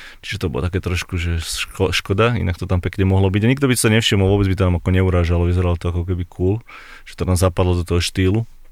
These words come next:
Ale tak bohužiaľ, bohužiaľ sa také veci dejú. No a ty si potom po Godzille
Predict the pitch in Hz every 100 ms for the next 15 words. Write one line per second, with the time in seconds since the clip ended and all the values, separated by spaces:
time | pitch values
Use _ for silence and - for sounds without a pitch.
0 | - - - - - - - 101 98 85
1 | 101 95 90 98 98 - - - - -
2 | _ - - - 87 90 90 87 90 -
3 | 92 - 90 90 - 87 98 101 90 -
4 | - - - - 87 90 90 - 113 131
5 | 135 135 131 - 107 101 90 92 98 101
6 | 107 104 113